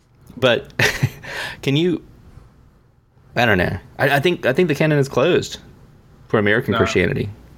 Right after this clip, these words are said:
Speaker 2: No.
Speaker 1: I mean, I know, I know it's gonna change. I'm saying for this, f-, for the current state in our lifetimes, until something radical happens. I, I don't think we're gonna uncover the gospel of, you know, uh, James or something, and all of a sudden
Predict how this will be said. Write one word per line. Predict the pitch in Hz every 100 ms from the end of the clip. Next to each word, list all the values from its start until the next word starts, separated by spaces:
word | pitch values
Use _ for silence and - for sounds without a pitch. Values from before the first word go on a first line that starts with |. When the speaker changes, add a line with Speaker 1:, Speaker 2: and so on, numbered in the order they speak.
| -
Speaker 2:
No. | 120 113 104 - - - - - - - - -
Speaker 1:
I |
mean, | 165 160
I | 151
know, | 143 156 -
I | 120
know | 123
it's | 117
gonna | - 95
change. | - 104 90 101
I'm | 107
saying | 113 98
for | 107
this, | 101 - 120
f-, | - 120 -
for | 117
the | -
current | 139 107
state | - 95 -
in | 98
our | 95
lifetimes, | 87 87 - 58 - - - - - -
until | - 98
something | 98 92 92 92 - - - - - - -
radical | 92 90 90
happens. | 90 95 90
I, | 120
I |
don't | 120 127
think | 131
we're | 113
gonna | 101 92
uncover | 92 - 90 87
the | 90
gospel | 90 - 95
of, | 90 - - - - - - - - - -
you | 85
know, | 90 87 - - - - - - - - - - -
uh, | 55 - 64
James | - 87 87 90
or | 90
something, | 92 90 92
and | 92
all |
of | 92
a |
sudden | - 90 90 92